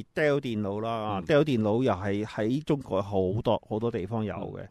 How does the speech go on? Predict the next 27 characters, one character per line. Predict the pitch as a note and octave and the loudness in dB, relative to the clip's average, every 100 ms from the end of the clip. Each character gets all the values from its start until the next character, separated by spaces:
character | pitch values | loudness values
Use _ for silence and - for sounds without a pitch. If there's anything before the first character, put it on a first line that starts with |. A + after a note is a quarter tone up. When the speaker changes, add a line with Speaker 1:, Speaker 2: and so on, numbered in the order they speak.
| - | -10
Speaker 2:
嗯， | E2 | -8
係。 | |
Speaker 1:
噉 | - D#3+ | 0 2
你 | D3 | 2
啲 | C#3+ E3 | 0 -2
廠 | C#3 A#2 | 0 2
到 | C3 | 0
時 | A2 F#2+ | -2 -6
shut-，shut | C#3+ - _ - B2+ | -6 -6 _ -2 0
down | C3+ C3 B2 | 0 2 2
嗰 | B2 | 0
陣 | B2+ | 0
時， | G2+ F2+ - - - | -6 -8 -16 -20 -4
嗱， | A2 C3+ | 0 4
呢， | A#3+ A#3+ | 4 2
呢 | E3 G3 - _ - | 0 -4 -6 _ -6
廠 | - A2 A2 C#3+ F#3 | 0 4 4 6 4
呢 | F3+ F3 | 2 4
啲 | |
呢， | E3 F3 - | 4 4 0
係 | B2 A#2 | -4 -4
頭， | - F#2 G2 - - | -4 -2 -2 -6 -8
頭 | - A2+ | 0 0
一 | |
陣 | D3 G#2 G2+ | 2 0 -2
走 | - | -4
嘅。 | E2 F#2+ F#2+ | -8 -8 -8